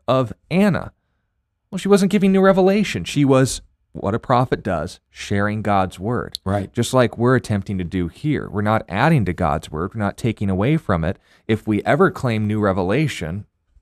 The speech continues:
Speaker 1: God forbid, we would have to fall into the test of a prophet. And that's what the New Testament authors were also held to. But notice the pattern that's being given here, Yari. People were speaking the word of God just like we're speaking it now. We're referencing what God has revealed because the truth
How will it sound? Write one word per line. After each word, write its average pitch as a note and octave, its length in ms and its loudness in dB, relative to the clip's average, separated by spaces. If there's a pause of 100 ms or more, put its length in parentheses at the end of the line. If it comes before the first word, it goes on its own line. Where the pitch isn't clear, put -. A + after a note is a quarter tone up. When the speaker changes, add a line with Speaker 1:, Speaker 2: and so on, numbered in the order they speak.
(260)
Speaker 1:
God G2+ 240 -2
forbid, F#2 440 -2 (460)
we G#2+ 140 2
would A2 140 2
have A#2+ 360 -2
to A2+ 100 -6
fall A2+ 280 -2
into G2+ 140 -2
the F#2 80 -2
test G#2+ 360 -4
of G#2 140 0
a E2 100 -2
prophet. - 520 -6 (400)
And G#2 100 -2
that's A2+ 240 0
what A2 160 0
the G#2+ 60 -2
New A#2 180 2
Testament F#2 480 -2
authors F2 340 -2
were F#2 120 -2
also F2+ 300 -2
held C#3+ 320 -4
to. - 220 -10
But - 160 -4
notice G#2+ 520 2
the - 120 -12
pattern F2+ 440 -2
that's E2 140 -10
being F2 200 -4
given A2+ 300 -4
here, E2 160 -6
Yari. C#2 320 -6 (320)
People B2 180 -4
were A#2 100 2
speaking B2 400 -2
the B2+ 80 -2
word B2 140 0
of G#2 140 -2
God F#2+ 260 2
just - 180 -12
like F2 220 -4
we're F2+ 140 -2
speaking F2 440 -6
it E2+ 120 -6
now. D#2+ 320 -10 (260)
We're F2+ 140 -4
referencing G2+ 720 0
what F2+ 220 -2
God E2+ 240 -2
has C3 420 -4
revealed E2 460 -2
because F2+ 380 -8
the F#2 100 -6
truth F2+ 500 -6